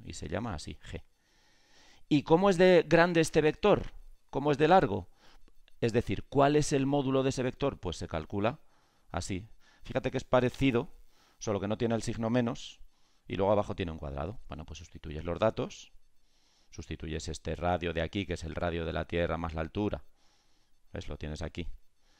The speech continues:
Y te da nueve con cincuenta y seis newton partido por kilogramo o metros partido por segundo al cuadrado. Esto, el módulo de este campo gravitatorio, es lo que se llama también la aceleración de la gravedad.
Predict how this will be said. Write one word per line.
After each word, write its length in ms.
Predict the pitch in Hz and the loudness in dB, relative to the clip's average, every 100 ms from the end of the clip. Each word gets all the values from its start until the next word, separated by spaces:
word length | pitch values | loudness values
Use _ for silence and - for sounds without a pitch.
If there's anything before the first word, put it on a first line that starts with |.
| _ - - - | _ -20 -20 -8
Y 300 | 120 101 90 | -2 0 -2
te 140 | - 87 | 2 4
da 280 | 92 135 - | 4 2 -6
nueve 280 | 107 101 101 | -2 0 0
con 160 | 104 | -4
cincuenta 320 | 107 101 104 | -6 -4 -4
y 60 | 107 | -2
seis 220 | 113 113 | -2 -2
newton 320 | 123 110 110 107 | -2 -2 -2 -2
partido 280 | 107 107 | -2 -2
por 140 | 104 104 | -2 -4
kilogramo 460 | 104 107 117 123 - | -2 0 0 -2 0
o 140 | 117 | 2
metros 320 | 110 110 107 | 2 0 -2
partido 300 | 107 110 113 | -4 -2 -2
por 120 | 113 110 | -4 -4
segundo 260 | 95 101 | -4 0
al 80 | 107 | 0
cuadrado. 400 | 90 76 87 80 - - - - - - - - - | 0 0 0 0 -10 -18 -18 -18 -20 -18 -18 -4 2
Esto, 520 | 135 - 117 117 - - _ - | 2 2 -2 -4 -6 -20 _ -6
el 180 | 90 90 | -2 0
módulo 420 | 113 113 98 90 | 2 2 2 2
de 80 | 95 | 0
este 200 | 107 101 | -2 -4
campo 200 | 107 104 | -2 0
gravitatorio, 540 | 104 98 95 104 107 | -2 0 -2 -2 -4
es 60 | 98 | -4
lo 80 | |
que 80 | 95 | -4
se 100 | 90 | -2
llama 220 | 90 95 | -2 -2
también 280 | 92 90 95 | -4 -6 -4
la 60 | 95 | -4
aceleración 500 | - 80 78 - 85 | -4 -6 -6 -6 -4
de 80 | 87 | -4
la 80 | |
gravedad. 380 | 76 69 69 80 | -4 -6 -8 -8